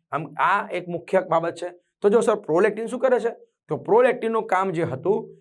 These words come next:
એ ખરેખર સ્તન ગ્રંથિમાં દૂધ બનાવવાની શરૂઆત કરાવડાવે. યસ, અને ત્યારબાદ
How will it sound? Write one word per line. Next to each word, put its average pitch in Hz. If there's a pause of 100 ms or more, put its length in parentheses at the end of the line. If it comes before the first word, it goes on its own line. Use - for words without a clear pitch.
(140)
એ 175
ખરેખર 196
સ્તન 208
ગ્રંથિમાં 185
દૂધ 185
બનાવવાની 165
શરૂઆત 135
કરાવડાવે. 76 (220)
યસ, - (720)
અને 196
ત્યારબાદ 185